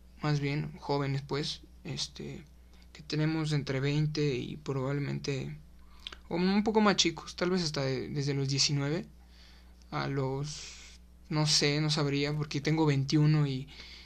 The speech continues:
y sigo sintiendo esta ansiedad fea que, que no sé qué va a pasar y,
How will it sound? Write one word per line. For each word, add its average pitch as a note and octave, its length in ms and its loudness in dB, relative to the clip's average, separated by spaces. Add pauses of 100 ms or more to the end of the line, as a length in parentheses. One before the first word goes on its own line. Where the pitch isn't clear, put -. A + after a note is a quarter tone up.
(200)
y D3 100 0
sigo D#3 280 4
sintiendo D3 480 2
esta D3+ 320 2
ansiedad C3+ 420 2
fea C#3 460 0
que, A#2 300 0
que C3 120 -2
no C#3 240 0
sé C3+ 340 2
qué C3+ 140 -2
va C#3 80 0
a C3+ 80 -6
pasar C3+ 560 -2
y, C3 240 -8